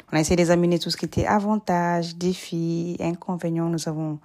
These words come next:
nous avons d'abord parlé de, de, de, de l'omniprésence de ces technologies dans notre vie,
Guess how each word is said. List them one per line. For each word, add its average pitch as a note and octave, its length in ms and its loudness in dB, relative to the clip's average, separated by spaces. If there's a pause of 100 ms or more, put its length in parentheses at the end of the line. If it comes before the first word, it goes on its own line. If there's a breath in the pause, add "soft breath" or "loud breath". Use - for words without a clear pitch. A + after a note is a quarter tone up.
(460 loud breath)
nous - 120 -2
avons D3+ 140 0
d'abord D3+ 280 0
parlé D3+ 420 0
de, C#3+ 340 -4
de, - 300 -6
de, - 220 -6
de D#3 140 -8
l'omniprésence F3+ 840 0
de - 60 -12
ces E3 280 -2
technologies E3+ 760 -2
dans D#3+ 140 -2
notre D3+ 320 -2
vie, E3 260 -2